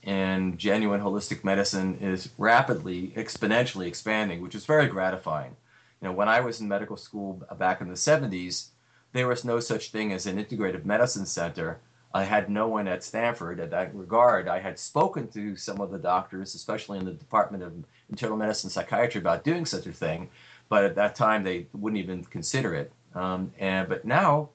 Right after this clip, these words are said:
here in, in, in twenty fifteen, there is an active integrative medicine center at Stanford, at U C S F, uh, so at Tufts and Harvard,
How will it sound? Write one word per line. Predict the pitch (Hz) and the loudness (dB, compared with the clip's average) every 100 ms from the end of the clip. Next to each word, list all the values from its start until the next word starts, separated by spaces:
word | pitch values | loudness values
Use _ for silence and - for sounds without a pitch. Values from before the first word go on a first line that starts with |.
| _ _ _ _ - | _ _ _ _ -8
here | 127 135 | -2 0
in, | 139 117 | 0 -2
in, | 117 117 113 - | -4 -4 -6 -8
in | - 113 | -6 -6
twenty | - 156 135 | 0 2 2
fifteen, | 135 120 - 165 156 | 0 -4 0 0 2
there | 139 117 | 2 2
is | 120 | 2
an | 107 | -2
active | 113 117 - 127 131 - _ _ _ _ 107 | 4 2 2 -4 -4 -8 _ _ _ _ -6
integrative | 110 131 120 107 | -2 2 2 4
medicine | 113 120 127 | 2 2 0
center | - 101 104 | -2 -2 -2
at | 95 | -6
Stanford, | - 117 117 123 123 131 | -4 2 2 2 -4 -6
at | 135 143 _ _ _ | -8 -10 _ _ _
U | 104 | -4
C | 107 87 | -4 -4
S | 85 82 | -6 4
F, | 135 131 123 - _ _ _ _ | 6 6 4 -8 _ _ _ _
uh, | 85 | -8
so | - 90 | -6 -6
at | 85 - | -8 0
Tufts | 139 135 - 156 | 2 2 -2 -16
and | - | -14
Harvard, | - 123 123 120 117 | -2 0 2 -2 -6